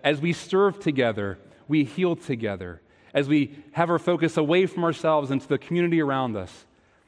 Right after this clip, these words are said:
you have your way in our hearts. You transform us. We don't have time to argue about petty things because we're too busy seeking and saving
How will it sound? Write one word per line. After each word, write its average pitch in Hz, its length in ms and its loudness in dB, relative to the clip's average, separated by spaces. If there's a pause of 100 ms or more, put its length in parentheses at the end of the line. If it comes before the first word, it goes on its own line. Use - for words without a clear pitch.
(320)
you 170 420 0 (280)
have 147 240 -4
your 139 100 -6
way 139 200 0
in 139 80 -4
our 131 120 -2
hearts. 110 360 -4
You 117 60 -12
transform 131 540 -8
us. 113 120 -10
We 135 80 -6
don't 139 120 -2
have 135 140 -2
time 147 340 -4
to 120 60 -4
argue 104 340 -4
about 98 280 -6 (200)
petty 151 240 -2
things 95 420 -12 (800)
because 123 200 -6
we're 120 80 -4
too 151 220 -6
busy 107 440 -8 (300)
seeking 139 400 -4
and 113 100 -6
saving 107 540 -6